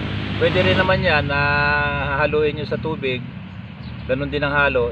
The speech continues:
Saka nyo ididilig. Siya rin, parehas lang din. Pero ito, ah, pwede rin ito. Maganda rin, ganito din. Kasi ito,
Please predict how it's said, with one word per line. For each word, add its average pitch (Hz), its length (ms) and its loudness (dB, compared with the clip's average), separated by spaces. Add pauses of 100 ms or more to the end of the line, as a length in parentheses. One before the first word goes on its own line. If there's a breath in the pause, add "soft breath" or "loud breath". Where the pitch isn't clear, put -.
Saka 143 240 4
nyo 143 80 -2
ididilig. 127 560 -2
Siya 135 160 4
rin, 135 240 2
parehas 120 400 -2
lang 110 160 -6
din. 117 240 -2 (480)
Pero 156 160 4
ito, 135 480 4 (400)
ah, 120 160 -2
pwede 180 240 4
rin 156 160 -2
ito. 147 240 6 (640)
Maganda 151 320 2
rin, 147 160 4
ganito 131 400 -2
din. 131 160 2 (720)
Kasi 175 180 0
ito, 135 320 4